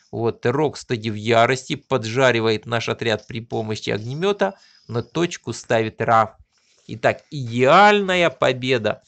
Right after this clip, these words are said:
Просто, просто супер. Ну, как видите, победа на три звёздочки. И мы получаем нашу особую награду. Это снаряжение Клан Фуд для прокачки героев на седьмую максимальную ступень. Вот.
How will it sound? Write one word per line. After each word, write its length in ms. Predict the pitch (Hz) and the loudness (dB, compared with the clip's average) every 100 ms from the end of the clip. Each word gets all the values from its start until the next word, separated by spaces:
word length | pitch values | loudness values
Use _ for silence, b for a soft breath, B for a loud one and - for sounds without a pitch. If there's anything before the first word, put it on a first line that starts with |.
| b b | b b
Просто, 440 | 127 123 - - 135 | -6 0 0 0 -6
просто 340 | 135 127 120 | -6 -6 -8
супер. 380 | - 190 196 190 B B | -10 -8 -8 -8 B B
Ну, 100 | 151 | -10
как 180 | 147 120 | -8 -8
видите, 300 | 147 117 123 | -8 -6 -6
победа 500 | - 135 131 127 113 | -2 -2 2 0 0
на 140 | 113 | -2
три 220 | 117 120 113 | -6 -6 -8
звёздочки. 840 | 117 185 233 220 220 - 220 - - | -2 0 0 -2 -8 -4 -6 -6 -10
И 100 | 117 | -12
мы 260 | 113 160 180 | -6 -4 -4
получаем 640 | - 113 113 - 139 143 b b - | -6 -6 -4 0 0 0 b b -4
нашу 420 | 139 135 - 123 | 2 2 2 -2
особую 520 | 117 - 127 110 113 | -2 -2 -4 -2 -4
награду. 580 | 113 110 156 170 151 143 | -4 -2 0 0 0 -6
Это 360 | 127 131 143 123 | -4 -6 -4 -8
снаряжение 720 | - 117 110 104 120 131 120 | -6 -8 -8 -6 -6 -6 -6
Клан 360 | - 117 110 107 - | -4 -2 -2 -4 -10
Фуд 260 | 147 156 _ _ - | -10 -10 _ _ -18
для 540 | 117 120 117 120 120 | -16 -12 -4 2 2
прокачки 600 | 113 117 - 139 143 - | 2 -2 2 2 2 -4
героев 420 | 117 113 110 120 110 | -6 -2 0 0 -2
на 140 | 107 | -6
седьмую 420 | - 104 117 120 | -8 -10 -6 -6
максимальную 640 | 110 - - 107 113 110 104 | -6 -8 -8 -4 -4 -4 -10
ступень. 460 | - 98 98 - _ b b b b b b | -14 -12 -12 -12 _ b b b b b b
Вот. 240 | - 113 | -6 -6